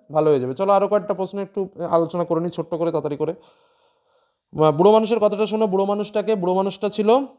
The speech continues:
নিমাইবাবু। নদের চাঁদ নদীকে দেখেনি কদিন? নদীকে দেখেনি হচ্ছে পাঁচ দিন। পরবর্তী প্রশ্ন, "অল্পবিদ্যা ভয়ঙ্করী প্রবাদের সত্যতা মেলে কোথায়? বৈজ্ঞানিক প্রবন্ধে।"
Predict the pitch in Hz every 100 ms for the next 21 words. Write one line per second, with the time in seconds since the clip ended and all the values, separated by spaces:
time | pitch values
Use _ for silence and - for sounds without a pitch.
0 | - 170 196 202 185 147 131 127 156 185
1 | 196 208 208 208 185 185 185 202 180 180
2 | 208 208 202 202 220 196 175 180 190 185
3 | 196 202 202 214 226 196 180 175 156 147
4 | 117 113 _ _ _ - 180 202 202 208
5 | 202 208 175 190 208 208 185 190 196 202
6 | 196 180 196 202 196 185 180 202 190 202
7 | 196 185 143 - _ _ _ - 185 196
8 | 156 165 180 196 208 208 202 202 196 170
9 | 147 120